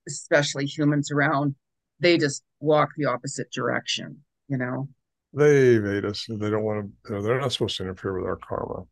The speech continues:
Speaker 2: And, uh, they
Speaker 1: Yeah.
Speaker 2: were interfering with us up there. Everything has free will.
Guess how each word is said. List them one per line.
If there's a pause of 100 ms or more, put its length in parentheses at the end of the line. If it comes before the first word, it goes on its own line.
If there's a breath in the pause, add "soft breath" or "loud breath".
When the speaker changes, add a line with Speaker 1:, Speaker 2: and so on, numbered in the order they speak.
(200)
Speaker 2:
And,
uh,
they
Speaker 1:
Yeah.
Speaker 2:
were
interfering
with
us
up
there. (140)
Everything
has
free
will.